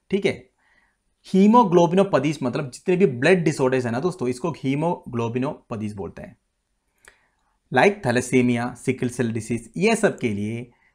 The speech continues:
गवर्नमेंट की तरफ से एक स्कीम है thalassemia बाल सेवा योजना। Only patients whose monthly family income is below twenty thousand will be eligible for this assistance।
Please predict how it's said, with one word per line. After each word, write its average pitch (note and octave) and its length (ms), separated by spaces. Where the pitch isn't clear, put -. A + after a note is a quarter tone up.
गवर्नमेंट F3+ 460
की F3 60
तरफ B2 220
से A#2+ 140
एक - 200
स्कीम D#3+ 420
है A#2 240
thalassemia B2+ 500
बाल G#2 180
सेवा G2 220
योजना। - 360
Only G#3 260
patients F#3 440
whose G#3 140
monthly F#3 420
family E3 320
income F3 260
is E3+ 80
below G3+ 220
twenty D#3 320
thousand C#3 300
will A#2+ 140
be A#2 100
eligible A2+ 340
for A2 160
this F#3 220
assistance। - 420